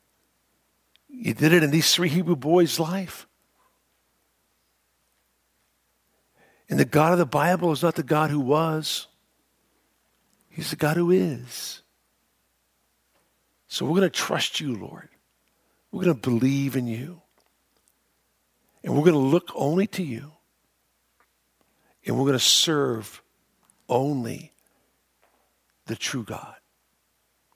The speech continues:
Have no other idols, but serve the true and living God. And pray that you give us the strength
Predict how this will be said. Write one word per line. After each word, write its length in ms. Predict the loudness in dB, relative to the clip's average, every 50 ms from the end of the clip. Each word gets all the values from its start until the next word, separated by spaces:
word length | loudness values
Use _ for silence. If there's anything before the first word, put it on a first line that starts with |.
| _ _ _ _ _ _ _ _ _ _ _ _ _ _ _ _
Have 240 | -6 -2 -2 -2 0
no 200 | 2 4 4 6
other 220 | 6 4 4 2 2
idols, 540 | 0 0 -2 -6 -12 -10 -8 -6 -6 -8 -10 _ _ _ _ _ _ _ _ _ _ _ _ _ _ _ _ _ _ _ _ _ _ _ _ _ _ _ _ _ _ _ _ _ _ _ _ _ _ _ _ _
but 120 | -8 -4
serve 340 | -2 0 0 0 0 -2 -4
the 80 | -6
true 340 | -8 -6 -6 -6 -6 -6 -4
and 100 | -2 -2
living 240 | -2 -2 -4 -6 -10
God. 340 | -10 -12 -12 -14 -16 -20 -20 _ -20 _ _ _ _ _ _ _ _ _ _ _ _ _ _ _ _ _ _ _ _ _ _ _
And 120 | -18 -14
pray 220 | -8 0 2 4 4
that 80 | 4
you 80 | 2 -2
give 220 | 0 0 0 0
us 140 | 0 -4 -6
the 60 | -4
strength 760 | -2 -2 -2 -2 -2 -6 -8 -10 -10 -12 -16 -16 -14 -14 -14